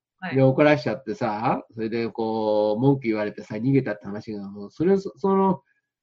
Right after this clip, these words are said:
Speaker 2: それしかないじゃない、あんな、竹中なんかさ。で、なんか、アトキンソンのところはあれ、日光東照宮のあれ、漆屋でしょ、あれ。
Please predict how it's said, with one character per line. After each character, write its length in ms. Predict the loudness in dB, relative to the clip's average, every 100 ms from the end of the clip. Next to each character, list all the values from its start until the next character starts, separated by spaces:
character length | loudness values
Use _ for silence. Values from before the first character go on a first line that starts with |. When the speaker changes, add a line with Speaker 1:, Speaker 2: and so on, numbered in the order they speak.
| _
Speaker 2:
そ 120 | 4 6
れ 60 |
し 80 | 6
か 100 | 2
な 140 | 2
い 60 | 2
じ 80 | 2
ゃ 40 |
な 60 | 0
い、 20 |
あ 140 | -4 -6
ん 60 |
な、 160 | -8 -8
竹 200 | -4 -4
中 220 | -4 -8
な 100 | -12
ん 60 | -14
か 80 |
さ。 220 | -14 -14 -16 -18 -6
で、 120 | 0
な 120 | 0
ん 20 |
か、 100 | 0
ア 60 | -2
ト 120 | 0
キ 100 | 2
ン 80 | 2
ソ 120 | 0
ン 20 |
の 60 | -4
と 80 | -4
こ 80 | -4
ろ 80 |
は 80 | -4
あ 60 | -4
れ、 200 | -6 -2
日 160 | -4
光 160 | -2 -6
東 220 | -4 -4
照 160 | -2 0
宮 160 | 2 0
の 160 | 0
あ 60 | -2
れ、 80 | 0
漆 380 | 0 0 4
屋 100 | 6
で 100 | 8
し 100 | 6
ょ、 80 | 4
あ 60 | 2
れ。 200 | 0